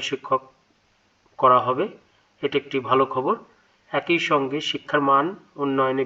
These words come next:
বিশেষজ্ঞদের নিয়ে কনসালটেশন কমিটি করা হয়েছে, যাদের সুপারিশের ভিত্তিতে প্রাথমিক শিক্ষার মান উন্নত করা হবে।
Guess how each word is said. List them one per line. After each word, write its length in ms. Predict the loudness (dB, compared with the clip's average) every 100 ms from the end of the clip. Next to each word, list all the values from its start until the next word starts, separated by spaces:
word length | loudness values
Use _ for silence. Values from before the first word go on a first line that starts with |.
| -4
বিশেষজ্ঞদের 720 | -8 -6 -6 -4 -6 -2 -4 -4
নিয়ে 160 | -2 -2 -4 -14 _ _ _ _ _ 0
কনসালটেশন 840 | 2 2 2 2 2 -2 -2 -6 -8 -12 _ -6
কমিটি 320 | -4 -4 -8 -6
করা 180 | 0 2 0
হয়েছে, 360 | -4 -6 -4 -6 -6 -18 -20 _ 0
যাদের 280 | 2 4 0 -2 -12 _ -10
সুপারিশের 460 | -8 2 2 2 -6
ভিত্তিতে 580 | -10 _ -10 -10 -4 0 0 -2 _ _ _
প্রাথমিক 360 | 2 2 0 -6 -6
শিক্ষার 260 | -6 -4 -2
মান 120 | -2 -2
উন্নত 280 | -4 -8 -10 -6
করা 160 | -2 -2
হবে। 180 | -2 -4